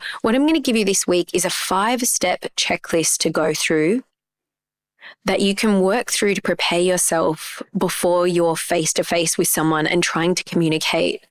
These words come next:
about the issues at hand. So here, the invitation is you're working on yourself before working it out with them. Now, I can attest to you firsthand the value of this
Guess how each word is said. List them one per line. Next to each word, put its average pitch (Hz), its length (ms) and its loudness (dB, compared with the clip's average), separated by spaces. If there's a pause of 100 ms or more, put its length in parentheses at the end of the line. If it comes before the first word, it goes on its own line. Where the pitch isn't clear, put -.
about 165 320 0 (100)
the 170 160 0
issues 151 340 0
at - 120 -2
hand. 151 360 0
So 165 200 0
here, 214 380 2 (260)
the - 100 0
invitation 185 540 0
is 165 120 2
you're 160 100 2
working 170 380 0
on 185 140 2
yourself 170 720 0 (280)
before 175 300 0
working 160 380 0
it 156 80 2
out 156 220 -2
with 156 160 -4
them. 147 260 0
Now, 151 220 0
I 190 160 0
can 247 400 0 (480)
attest - 480 0
to - 120 0
you 165 380 0 (260)
firsthand 156 1200 -2 (540)
the 170 160 0
value 170 880 2 (200)
of 156 440 0 (260)
this 156 640 0